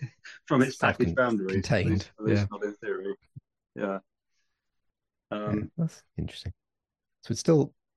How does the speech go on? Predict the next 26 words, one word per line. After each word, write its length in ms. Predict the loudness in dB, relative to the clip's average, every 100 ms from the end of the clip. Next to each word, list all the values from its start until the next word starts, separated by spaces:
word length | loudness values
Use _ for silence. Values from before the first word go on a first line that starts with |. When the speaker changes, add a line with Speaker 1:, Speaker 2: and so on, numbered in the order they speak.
| 0
Speaker 1:
and 100 | 4
Speaker 2:
yeah, 60 |
so 60 | 4
Speaker 1:
it 40 |
Speaker 2:
it's 100 | 4
still 140 | 2 4
separate 340 | 4 2 2
Speaker 1:
Sorry. 140 | 2 2
Speaker 2:
packages. 320 | 0 -2 -6
It's 100 | -10
just, 200 | -20 -20 _ -12
it's 160 | -4
in 220 | -2 0
one 420 | 0 0 0 -2 -6 _ _ _
repository 440 | -8 -4 -4 -6 -4
now, 160 | -2
as 100 | -2
it 60 | -2
was 180 | -4 -4
in 180 | -4 -4
multiple 500 | -4 -6 -12 -12 -12 _
repositories 320 | -8 -8 -8 -12
before. 440 | -12 -10 -10 -12 _ _ _ 0
Speaker 1:
It, 260 | 2 2 -2 _ _ _ _ -4
yeah, 280 | 4 4 4
this, 460 | 0 -4 -6 -12